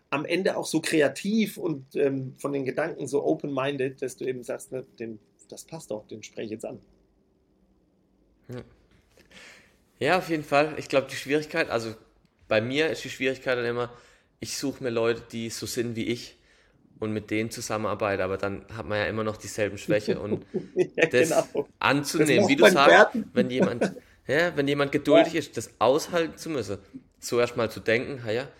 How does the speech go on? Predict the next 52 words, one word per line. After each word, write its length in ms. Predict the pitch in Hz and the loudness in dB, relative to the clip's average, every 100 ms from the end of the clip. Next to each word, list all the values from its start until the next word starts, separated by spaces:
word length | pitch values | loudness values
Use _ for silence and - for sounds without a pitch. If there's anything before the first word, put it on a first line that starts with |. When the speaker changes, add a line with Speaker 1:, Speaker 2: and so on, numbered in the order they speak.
| _ | _
Speaker 2:
das 140 | 107 107 | -10 -4
ist 40 | |
ja 60 | 113 | -6
sein 320 | - 113 117 | -2 -2 -2
positiver 500 | - 123 123 139 131 | -4 -6 -6 -8 -8
Skill“ 360 | - - 135 139 - _ _ - | -8 -10 -10 -12 -20 _ _ -8
und 180 | 113 | -6
das 100 | 110 | -4
nicht 120 | 120 104 | -4 -2
als 180 | 117 | -2
Speaker 1:
Ja. 0 | |
Speaker 2:
negativ 460 | 113 113 139 - 143 | -2 -2 -4 -6 -8
zu 100 | 120 | -10
sehen, 280 | 127 107 98 | -6 -4 -4
nur 120 | 101 | -4
weil 140 | 101 98 | -4 -6
ich's 240 | 101 - | -10 -10
nicht 180 | 113 - | -10 -8
hab. 160 | 113 110 | -10 -8
Speaker 1:
Ja. 180 | - _ _ _ _ | -10 _ _ _ _
Speaker 2:
Ja, 260 | 110 123 123 | -12 -12 -14
das 160 | 120 110 | -14 -12
Speaker 1:
Genau. 20 | |
Speaker 2:
ist 260 | - - - _ _ _ _ - | -12 -16 -20 _ _ _ _ -16
Speaker 1:
Genau. 200 | 131 - _ _ _ _ _ | -14 -16 _ _ _ _ _
Also 160 | - 170 | 2 4
am 80 | 180 | 4
Speaker 2:
sehr 0 | |
Speaker 1:
Ende 200 | 247 262 | 2 0
ist 100 | 214 | 2
Speaker 2:
gut. 20 | |
Speaker 1:
es 40 | |
eben 280 | 220 202 185 | 2 2 -2
tatsächlich, 520 | - 214 185 196 185 | -6 0 0 0 -4
ich, 180 | 160 - _ 131 - _ - | -6 -10 _ -20 -20 _ -8
das 120 | 156 | -6
ist 60 | 170 | -4
eine 120 | 160 | -4
gute 200 | 175 190 | 2 2
Erkenntnis, 480 | 175 185 226 285 202 | 2 0 -4 -4 -2
ja, 120 | 185 | -2
und 80 | 214 | 0
wenn 120 | 185 | -2
du 80 | 160 | -2
die 100 | 151 | -4
jetzt 180 | 151 - | -4 -2
hast, 240 | 185 - | -4 -4
ist 140 | 165 143 | -8 -8
das 140 | 139 | -6
wichtig. 400 | 165 - 240 - _ _ _ - _ - | -8 -6 -10 -10 _ _ _ -20 _ 0
Ähm, 460 | 147 151 156 160 | 2 2 0 -4
Speaker 2:
Mhm. 120 | 123 | -6